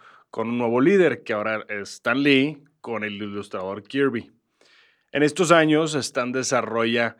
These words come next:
los personajes que todo el mundo conocemos, que son Spider-Man, Iron Man, Hulk, Daredevil y los X-Men.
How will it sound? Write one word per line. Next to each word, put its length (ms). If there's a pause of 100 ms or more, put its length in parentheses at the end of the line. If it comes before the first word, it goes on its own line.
(360)
los 240
personajes 540
que 100
todo 160
el 60
mundo 200
conocemos, 440
que 100
son 260
Spider-Man, 680
Iron 240
Man, 340
Hulk, 600
Daredevil 680
y 120
los 200
X-Men. 560